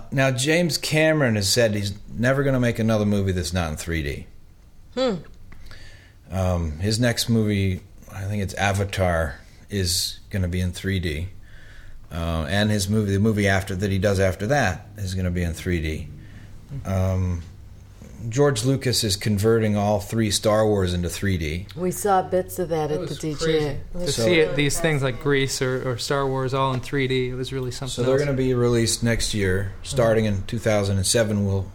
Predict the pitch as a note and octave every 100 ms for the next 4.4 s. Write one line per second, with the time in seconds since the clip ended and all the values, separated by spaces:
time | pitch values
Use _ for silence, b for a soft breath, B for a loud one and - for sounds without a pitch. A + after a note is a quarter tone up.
0 | - A2 - A#2+ G#2 G2 G#2+ G2+ G2 B
1 | B B B B B - A2 - A#2+ A#2
2 | - - A#2 A#2 A2 F#2+ F2+ - - B
3 | B B B B B B B - F#2 F#2
4 | F#2 D2+ -